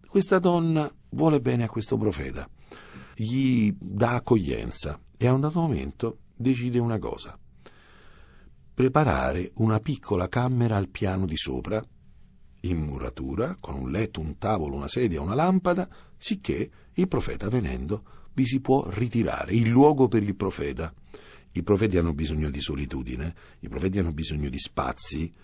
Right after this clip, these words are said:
per preparare ciò che devono dire. Mm, non si può fare i profeti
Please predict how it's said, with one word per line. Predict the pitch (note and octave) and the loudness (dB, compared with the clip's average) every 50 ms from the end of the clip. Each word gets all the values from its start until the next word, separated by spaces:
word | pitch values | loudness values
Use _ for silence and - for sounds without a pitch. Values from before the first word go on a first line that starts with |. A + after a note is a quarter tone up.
| - - - - - - - - | -20 -20 -20 -20 -20 -20 -18 -8
per | - E2+ E2 D#2 - | -2 -2 -2 0 0
preparare | - F#2 E2 E2 E2 E2+ E2+ E2+ E2 | 0 0 0 0 0 0 0 0 -2
ciò | E2 F2+ E2 | -2 -2 -4
che | E2 D#2 | -4 -4
devono | C2+ D2+ D2+ C#2+ C#2+ C#2 C#2+ | -6 -4 -6 -4 -4 -4 -4
dire. | C2 C2+ C#2 C#2 B1+ C#2 C#2+ C2+ - - - - E2+ | -4 -4 -4 -4 -4 -6 -8 -10 -12 -18 -16 -10 -8
Mm, | E2 D2+ D#2 D#2+ D#2 - - - - - - G2+ G2+ - | -8 -6 -6 -8 -10 -10 -14 -20 -20 -18 -16 -16 -14 -8
non | - G#2 F#2+ F#2 | -4 -2 -2 -2
si | F2 - E2+ | -2 -4 -6
può | D#2+ E2+ E2 | -4 -4 -6
fare | D#2+ - E2 D#2+ E2 | -4 -4 -4 -4 -4
i | D#2+ | -4
profeti | - E2+ E2+ - - E2+ E2+ - - D#2+ D#2+ - | -6 -6 -6 -4 -4 -4 -4 -4 -4 -4 -6 -6